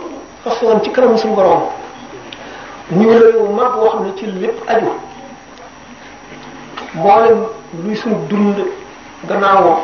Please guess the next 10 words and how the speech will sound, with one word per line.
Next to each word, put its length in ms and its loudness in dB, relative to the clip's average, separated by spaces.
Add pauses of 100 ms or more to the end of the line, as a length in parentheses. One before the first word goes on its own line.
(180)
la 80 0
tàmbalee 580 4
ci 80 -4
sukuraat 560 0 (680)
ba 200 0
keroog 240 6
ñuy 220 6
dugg 320 -6 (100)
suñu 220 2
kër, 200 4